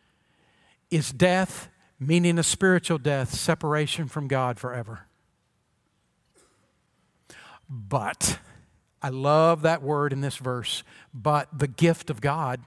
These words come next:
there's that word again, gift, "but the gift of God is eternal life through Jesus Christ our Lord."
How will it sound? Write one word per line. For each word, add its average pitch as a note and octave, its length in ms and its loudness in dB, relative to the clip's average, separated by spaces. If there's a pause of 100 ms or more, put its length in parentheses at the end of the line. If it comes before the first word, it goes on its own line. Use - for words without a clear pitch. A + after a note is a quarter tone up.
(240)
there's C#3 220 -4
that F3 180 4
word G#3+ 180 4
again, D#3+ 260 2
gift, F3 360 2 (320)
"but - 140 -6
the C3 60 -6
gift C#3+ 300 0
of D#3+ 100 -4
God C#3+ 280 2
is A2+ 120 -6
eternal D3 400 -4
life B2+ 380 -2 (260)
through D3+ 680 2 (340)
Jesus D#3 720 -2 (220)
Christ B2+ 640 -8 (280)
our A#2+ 160 -6
Lord." A#2+ 420 -10